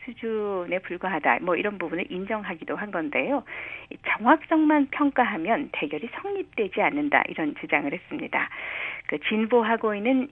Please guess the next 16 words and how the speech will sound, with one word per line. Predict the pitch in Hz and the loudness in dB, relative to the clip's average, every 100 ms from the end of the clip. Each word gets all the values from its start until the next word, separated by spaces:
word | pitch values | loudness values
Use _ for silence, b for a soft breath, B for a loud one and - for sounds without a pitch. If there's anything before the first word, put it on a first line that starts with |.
| - | -2
인공신경망을 | 214 233 247 247 - 294 302 269 226 202 180 | 2 4 4 2 4 6 6 4 4 2 0
이용한 | 185 180 143 233 285 180 | -2 0 0 2 2 2
이 | 151 | -2
번역기의 | - 175 214 202 - 156 175 196 - | -2 -2 -2 -4 -10 -2 0 0 -4
위기감을 | 180 220 262 254 202 190 | -6 0 4 4 2 -2
느낀 | 160 - 226 - | -4 -4 -8 -4
통번역업계가 | 311 294 277 208 - - - - 247 - B B B B B | 0 2 2 0 -4 -6 -4 2 4 2 B B B B B
자신들에게 | - - - 285 285 269 254 | 0 2 8 8 8 6 4
유리한 | 180 185 165 160 240 285 | 0 0 0 0 -4 -4
이번 | 190 180 | -6 -6
대결을 | 175 147 139 190 - | -6 -2 -2 -2 -4
마련한 | - 175 247 262 | -4 0 2 2
것이다, | 208 190 - - - - | 0 -2 -4 -2 -4 -4
이렇게 | 233 - | -4 -2
말하기도 | 202 160 - - | 0 0 0 -4
했습니다. | - - - - | -12 -10 -12 -6